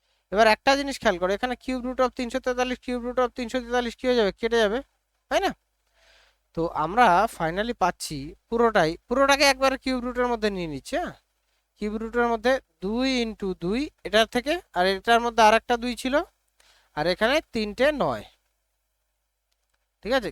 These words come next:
কিউব রুটের। তো কিউব রুটের জন্য জানি তিনটে করে একটা বেরোয়, তো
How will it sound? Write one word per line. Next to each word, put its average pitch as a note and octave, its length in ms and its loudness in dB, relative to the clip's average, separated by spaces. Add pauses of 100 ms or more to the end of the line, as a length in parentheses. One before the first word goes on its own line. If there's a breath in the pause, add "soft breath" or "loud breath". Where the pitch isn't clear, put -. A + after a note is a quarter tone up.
(100)
কিউব F#3+ 200 -2
রুটের। - 200 -16 (380 soft breath)
তো E3+ 60 -4 (280)
কিউব A#3+ 280 -4
রুটের B3+ 280 0
জন্য B3 120 2 (100)
জানি B3+ 160 2 (100)
তিনটে B3 280 -2
করে B3 200 4
একটা - 220 -2
বেরোয়, C#4 240 2 (160)
তো G3 60 -4